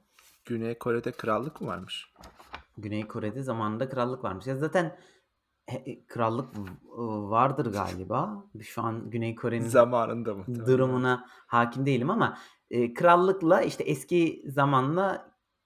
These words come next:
Speaker 2: zombilerin birleştiği bir dizi abi. Biraz fantastik bir dizi.
Speaker 1: O ne lan? <laughs>
Speaker 2: Ha, güzel. A, ya şöyle, yani çok büyük bir beklentide olmamak lazım ama güzel bir dizi yani. E, bayağı işte oyunculuğu başta mesela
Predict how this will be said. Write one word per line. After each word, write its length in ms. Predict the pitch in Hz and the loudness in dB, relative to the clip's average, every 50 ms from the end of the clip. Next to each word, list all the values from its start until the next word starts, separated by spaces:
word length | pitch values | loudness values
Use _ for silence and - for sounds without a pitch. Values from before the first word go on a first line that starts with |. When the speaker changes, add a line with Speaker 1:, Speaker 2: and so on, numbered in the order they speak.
| _ _ - | _ _ -8
Speaker 2:
zombilerin 680 | 135 127 147 160 165 160 147 139 131 131 127 165 170 147 | -2 2 2 4 4 2 2 2 2 2 2 2 0 0
birleştiği 520 | 139 127 127 131 - - - 143 143 131 | 0 2 2 0 0 -2 -4 -4 -2 -2
bir 80 | 131 120 | -2 -4
dizi 220 | 117 104 104 101 | -4 -2 -2 -2
abi. 160 | 95 92 87 | -2 -2 -4
Biraz 220 | 95 107 107 - - | -4 -6 -6 -4 -4
fantastik 540 | 110 104 104 107 101 - - - - - | -6 -4 -4 -6 -8 -10 -10 -16 -18 -18
bir 80 | 143 139 | -16 -14
dizi. 360 | - 90 - - 147 175 196 _ _ _ _ _ - | -14 -14 -10 -10 -10 -10 -10 _ _ _ _ _ -6
Speaker 1:
O 120 | - 107 117 | -4 -2 -2
ne 40 | 113 | 0
lan? 340 | 95 85 82 - - - - | 0 0 -2 -4 -6 -10 -4
<laughs> 800 | 123 123 113 104 110 - - - 131 117 - - - - - - | 0 0 0 2 2 0 0 0 -2 -2 -4 -4 -8 -12 -10 -4
Speaker 2:
Ha, 280 | - 160 180 202 254 254 247 | 0 4 4 4 4 2 0
güzel. 200 | 220 277 262 - | 2 2 2 4
A, 120 | - 202 214 | 4 2 4
ya 200 | 214 220 247 247 | 6 6 6 6
şöyle, 360 | 240 - - 269 269 233 180 | 6 6 4 4 6 8 8
yani 380 | 143 139 143 143 147 147 151 143 | 8 8 8 8 8 6 4 2
çok 260 | - 208 196 196 - | 2 0 0 0 0
büyük 180 | 180 180 190 - | -2 -2 0 4
bir 100 | 190 180 | 6 6
beklentide 480 | 185 175 180 190 190 180 180 180 175 202 | 6 6 6 4 2 2 2 0 0 0
olmamak 420 | 202 202 180 - 117 110 110 - | 2 2 2 2 2 0 -2 -4
lazım 320 | 107 101 107 107 127 156 | -4 -4 -4 -2 -2 -2
ama 260 | 190 208 214 269 285 226 | 0 0 0 0 0 -2
güzel 340 | 190 165 180 196 202 190 156 | 0 4 6 6 6 4 2
bir 140 | 135 107 98 | -2 -4 -6
dizi 220 | 104 92 98 101 | -8 -8 -6 -6
yani. 540 | 98 101 101 95 101 139 185 233 254 - _ _ _ _ _ _ - | -4 -4 -4 -6 -6 -6 -6 -8 -8 -10 _ _ _ _ _ _ -4
E, 300 | - 135 131 131 127 123 | 0 2 2 2 4 6
bayağı 400 | 151 147 139 135 131 131 131 - | 8 8 10 10 10 10 8 6
işte 480 | - - - - 127 123 120 120 120 117 - _ _ _ _ _ _ _ _ _ _ _ _ _ _ _ _ _ _ _ _ _ _ _ _ _ _ _ _ _ _ _ _ _ _ - | 4 -2 -6 -2 -2 -2 -2 -2 -6 -10 -14 _ _ _ _ _ _ _ _ _ _ _ _ _ _ _ _ _ _ _ _ _ _ _ _ _ _ _ _ _ _ _ _ _ _ 2
oyunculuğu 720 | 143 135 135 143 139 143 135 143 135 139 139 147 147 139 127 | 4 4 6 6 4 4 4 2 2 4 4 4 4 6 6
başta 360 | 131 135 135 - - 147 131 | 6 6 4 0 2 2 4
mesela 680 | 127 123 123 - 127 127 127 117 - - - - _ | 4 2 -2 0 2 2 2 2 2 -2 -14 -20 _